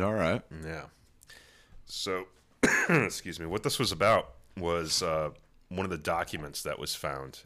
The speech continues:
Speaker 2: in nineteen eighty-one,
Speaker 1: Mm-hmm.
Speaker 2: um, after an investigation. And it was about a numbered bank account, which
Speaker 1: Mm-hmm.
Speaker 2: was nicknamed, I guess, the Protozione account, the Union Bank of Switzerland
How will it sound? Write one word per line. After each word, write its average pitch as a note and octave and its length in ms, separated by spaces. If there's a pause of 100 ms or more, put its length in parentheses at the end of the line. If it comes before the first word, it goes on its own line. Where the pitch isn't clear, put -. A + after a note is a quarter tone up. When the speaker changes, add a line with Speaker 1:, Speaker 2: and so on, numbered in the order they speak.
Speaker 2:
in C#2+ 140
nineteen D2 400
eighty-one, C#2+ 560 (180)
Speaker 1:
Mm-hmm. D2+ 300 (100)
Speaker 2:
um, C#2 340
after D#2 320
an C#2+ 140
investigation. D2 840 (560)
And - 100
it - 40
was D#2 120
about E2 200
a D#2 40
numbered E2+ 400
bank E2+ 300
account, C2+ 340 (580)
which C#2+ 180
Speaker 1:
Mm-hmm. C2+ 80
Speaker 2:
was - 380 (480)
nicknamed, D2+ 600
I C#2+ 60
guess, C#2 260
the D2+ 80
Protozione C#2+ 760
account, C2 360 (760)
the D2+ 120
Union D#2 340
Bank D#2 320
of D#2+ 80
Switzerland F2+ 760